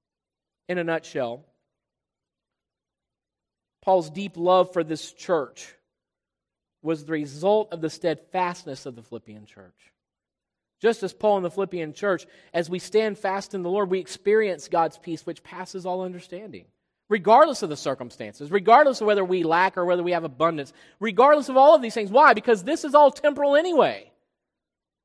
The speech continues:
What does it really matter? Do we need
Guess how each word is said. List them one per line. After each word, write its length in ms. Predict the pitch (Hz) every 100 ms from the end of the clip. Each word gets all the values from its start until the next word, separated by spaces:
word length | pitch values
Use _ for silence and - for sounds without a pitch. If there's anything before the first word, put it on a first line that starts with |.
| _ _ -
What 240 | 285 359
does 140 | 302
it 120 | 285 226
really 340 | 214 359 320
matter? 640 | 269 339 381 208 101 - _ _ _ _ _ _ _ _ _ _ _ _ _ _ _ _ _ _ _ _ _ _ _ _ _
Do 120 | 185
we 100 | 214
need 460 | 175 185 214 269 277